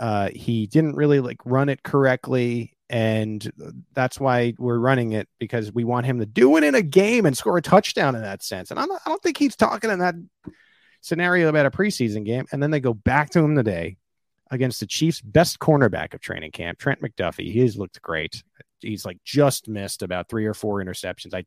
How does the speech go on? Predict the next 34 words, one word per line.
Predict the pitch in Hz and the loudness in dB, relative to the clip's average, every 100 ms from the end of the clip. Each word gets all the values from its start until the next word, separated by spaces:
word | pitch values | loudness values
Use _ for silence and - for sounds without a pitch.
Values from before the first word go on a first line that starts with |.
| _ _ - | _ _ -14
I | 113 | -8
think | - 127 - | -4 -4 -2
by | 120 | -6
the | 101 | -6
time | - 104 | -8 -8
we | 95 | -8
get | 95 101 | -8 -10
to | - | -10
the | 98 | -10
middle | 95 90 | -8 -8
of | 87 | -12
camp, | - 92 82 | -10 -10 -8
he's | 92 | -10
gonna | - 92 | -8 -10
be, | 85 87 82 - _ _ _ - 90 | -6 -6 -6 -12 _ _ _ -12 -10
uh, | |
going | 87 104 90 | -6 -6 -6
back | 87 107 110 107 | -4 -2 -2 -6
and | 92 | -6
forth | 98 92 | -6 -4
with | 95 - | -6 -2
Pat | 95 85 | -2 -2
and | 92 | -4
actually | 92 - 98 92 - | -6 -6 -8 -8 -10
knocking | - 98 101 | -10 -10 -10
the | 90 | -10
ball | 90 90 | -6 -6
away. | 90 87 | -6 -10
He | 98 | -10
got | 104 | -10
a | 95 | -8
pass | 98 - | -10 -10
breakup | - 87 82 | -12 -10 -8
yesterday, | 90 - - | -10 -10 -12